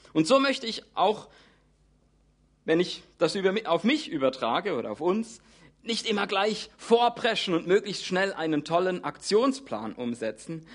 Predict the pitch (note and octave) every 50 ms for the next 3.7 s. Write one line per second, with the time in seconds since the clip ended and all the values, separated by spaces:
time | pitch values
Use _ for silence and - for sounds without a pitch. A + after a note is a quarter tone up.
0 | - - F#3+ G#3 A3 G#3+ A3 G#3+ G3 F3+ - - - A#3 C#4 D4+ C#4+ C4 G3 F3+
1 | F3 F3+ F#3 F3+ E3 E3 D#3+ D#3+ D#3 D#3 E3 F3 F3 - C#3+ D3 C3+ - - -
2 | C#3+ B2 B2 B2+ C#3 D3 D#3+ D#3+ D#3+ E3 D#3+ - - - - - - A3+ C#4 D4+
3 | - - - F#3 F3 - - F3+ G3 A#3 B3+ A#3+ A3+ -